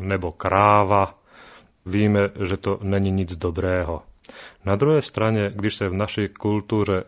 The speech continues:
řekne broučku, beruška, že tak to je vyznamenání.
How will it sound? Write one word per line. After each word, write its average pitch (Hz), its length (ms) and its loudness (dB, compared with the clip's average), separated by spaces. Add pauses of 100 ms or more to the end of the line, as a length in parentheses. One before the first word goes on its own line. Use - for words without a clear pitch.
(100)
řekne 90 560 -4
broučku, 98 1160 -2 (120)
beruška, 98 1120 -2 (520)
že 101 160 2
tak - 260 -4
to - 140 0
je 104 140 6
vyznamenání. 87 920 -2